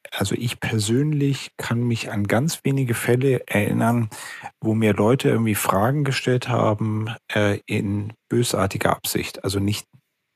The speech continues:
im Sinne von, sie wollten etwas wissen, sondern eben im Sinne von, sie wollten irgendwie klar machen, dass sie es halt irgendwie besser, besser wissen.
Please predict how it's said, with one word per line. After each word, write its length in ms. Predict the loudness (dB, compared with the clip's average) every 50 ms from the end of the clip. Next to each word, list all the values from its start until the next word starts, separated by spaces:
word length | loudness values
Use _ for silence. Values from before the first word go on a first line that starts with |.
| _ _ _ -2
im 140 | 0 0 2
Sinne 240 | 2 2 2 2 0
von, 360 | 0 0 0 0 0 -2 -6 -8 _ -8
sie 140 | -6 -2 0
wollten 220 | 2 2 2 0
etwas 400 | -2 -2 -2 -4 -6 -6 -2 0
wissen, 360 | 2 2 2 0 -2 -2 -4 -4 -8 -12 -14 -14 -16 -18 _ _ -4
sondern 300 | -2 0 2 2 2 2
eben 220 | 2 2 2 2
im 140 | 2 0 2
Sinne 260 | 2 2 2 2 0
von, 240 | 0 0 0 0 0
sie 140 | 0 -2 -2
wollten 220 | -2 -2 0 0
irgendwie 420 | 0 0 0 0 0 0 0 0 -2 -4
klar 300 | -4 0 2 2 4 4
machen, 320 | 2 2 0 0 -2 0
dass 160 | 0 0 2
sie 80 | 2 0
es 100 | 0 0
halt 140 | 0 0 0
irgendwie 160 | 0 -2 -2
besser, 360 | -2 -2 0 0 0 0 0
besser 380 | -2 -4 -4 -2 0 0 0 0
wissen. 360 | -2 -2 -2 -2 -2 -2